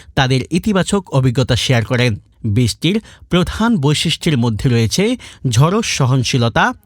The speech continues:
অধিক ফলন ক্ষমতা, আকর্ষণীয় কমলা রঙের দানা এবং রোগ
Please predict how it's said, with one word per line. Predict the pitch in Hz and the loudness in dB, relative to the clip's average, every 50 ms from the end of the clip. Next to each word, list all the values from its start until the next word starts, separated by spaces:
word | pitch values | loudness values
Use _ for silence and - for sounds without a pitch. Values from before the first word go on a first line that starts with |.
| _ _ - 151 | _ _ 0 0
অধিক | 156 135 185 226 214 - - - - - | 2 2 0 -2 -2 -6 -14 -20 -12 -2
ফলন | - 147 143 135 135 123 - | 0 2 2 2 0 -2 -2
ক্ষমতা, | - 131 110 123 - - 170 214 233 - _ _ - - - | -2 -2 -2 0 0 0 0 0 -2 -6 _ _ -18 -4 -2
আকর্ষণীয় | 147 151 - 226 208 - - 226 214 208 208 170 - | -2 -2 0 -2 -2 -2 0 0 0 0 0 0 0
কমলা | 147 127 123 127 123 120 | 0 0 2 2 2 2
রঙের | 113 113 117 117 113 131 135 120 107 113 | 2 0 0 0 0 0 -2 0 0 0
দানা | 110 110 127 170 226 226 - - - 131 | 2 2 2 2 0 -2 -6 -6 -4 -4
এবং | 117 117 131 175 190 - - - - - - - | -2 0 0 -2 -2 -6 -10 -18 -20 -12 -4 0
রোগ | 135 170 202 | 0 0 0